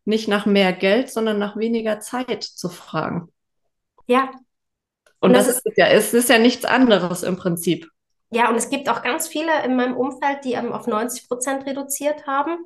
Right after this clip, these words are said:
Speaker 2: aber zum gleichen Gehalt.
Speaker 1: Und es ist eine unfassbare Bereicherung, weil ich zum Beispiel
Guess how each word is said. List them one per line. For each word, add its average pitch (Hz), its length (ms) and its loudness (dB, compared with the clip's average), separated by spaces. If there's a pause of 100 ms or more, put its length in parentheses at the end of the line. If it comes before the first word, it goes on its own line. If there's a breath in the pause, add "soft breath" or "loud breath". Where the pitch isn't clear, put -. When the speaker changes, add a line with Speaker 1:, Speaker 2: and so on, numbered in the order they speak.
Speaker 2:
aber 214 180 0
zum 226 220 -4
gleichen 214 400 -4
Gehalt. 202 440 -6 (1600 loud breath)
Speaker 1:
Und 240 100 8
es 233 140 2
ist 330 260 0
eine 381 160 4
unfassbare 185 840 4
Bereicherung, 175 840 2
weil 208 220 4
ich 233 180 -2
zum 202 160 0
Beispiel 180 640 0